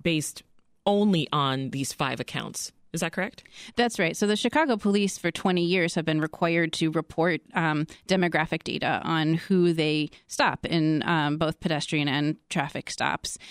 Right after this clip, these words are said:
Speaker 2: And the data has shown for decades these really, um, stupendous, <laughs> uh,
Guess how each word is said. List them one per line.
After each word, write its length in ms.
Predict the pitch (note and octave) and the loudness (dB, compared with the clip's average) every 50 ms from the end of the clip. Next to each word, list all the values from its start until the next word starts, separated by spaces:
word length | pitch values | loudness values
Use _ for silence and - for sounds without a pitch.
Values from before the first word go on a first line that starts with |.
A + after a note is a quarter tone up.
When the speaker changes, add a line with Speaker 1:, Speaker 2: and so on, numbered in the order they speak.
| - - - | -20 -14 -4
Speaker 2:
And 340 | - F#3+ F#3+ F3+ F3 E3+ E3+ | 0 2 2 4 4 2 2
the 240 | F3+ E3+ F3+ F#3 F3 | 0 0 0 0 0
data 340 | E3 E3+ E3 E3+ F3 E3+ D#3+ | 2 0 0 2 2 2 2
has 200 | G3 F#3+ D#3+ - | 2 2 0 0
shown 540 | - - F3 E3 D#3+ D#3+ D#3 D#3 D3+ D#3 - - - _ _ _ - | 0 0 2 2 4 4 4 2 2 0 -2 -6 -14 _ _ _ -10
for 340 | - - F#3 D#3+ D#3 D3+ D#3 | -4 0 2 2 2 2 2
decades 720 | D#3 D#3 C#3+ E3+ - - A3+ G3+ G#3 A3+ A#3 G#3+ G3+ - - | 2 0 0 0 0 0 0 2 2 2 2 0 -2 -4 -4
these 440 | - E3 F3 D#3+ D#3+ D#3+ D#3+ D#3 - - | -2 0 2 2 2 2 0 -2 -4 -6
really, 720 | - F3 D#3+ D#3+ E3 E3 D#3+ E3 E3 D#3 D#3 D#3 D#3 - - - - | -4 -2 0 2 2 2 2 2 2 2 2 0 0 -2 -4 -4 -4
um, 420 | F3 D#3+ D#3 D3+ D3 C#3+ C#3+ D#3+ - - - - _ _ - | -2 0 0 0 0 0 -2 -4 -6 -12 -20 -20 _ _ -12
stupendous, 1000 | - - - F3+ - - - - G3+ F#3+ F#3 E3+ E3 F3+ - - - - - - - | -6 -4 -2 -2 -2 -2 0 2 4 4 4 4 2 0 0 -4 -6 -8 -8 -6 0
<laughs> 40 | |
uh, 440 | - G3 F#3 E3+ D#3+ D#3 D#3+ C#3+ - | 2 2 4 4 2 2 0 -2 -4